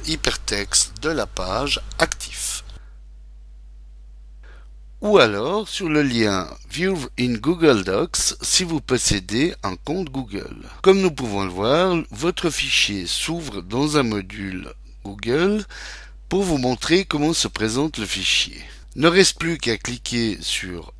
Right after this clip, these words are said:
Enregistrer » dans Google Documents, puis d'entrer son login et mot de passe pour se connecter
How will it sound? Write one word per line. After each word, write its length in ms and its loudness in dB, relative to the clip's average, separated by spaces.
Enregistrer » 760 0
dans 220 -8
Google 380 2
Documents, 720 -6
puis 340 0
d'entrer 560 2
son 220 -2
login 560 -6
et 100 6
mot 160 2
de 60 -4
passe 560 -2
pour 200 -16
se 160 -8
connecter 680 -10